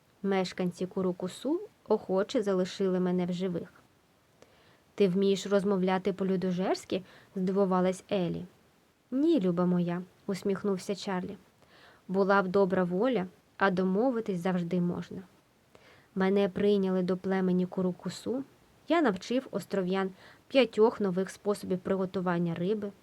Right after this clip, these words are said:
і знайшов на острові десять нових видів їстівних рослин.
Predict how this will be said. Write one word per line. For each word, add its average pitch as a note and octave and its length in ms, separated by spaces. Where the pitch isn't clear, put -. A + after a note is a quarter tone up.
і G3 140
знайшов F3+ 500
на F3+ 140
острові A3 600
десять F#3+ 540
нових F3+ 360
видів G3 420
їстівних F3+ 520
рослин. F3+ 480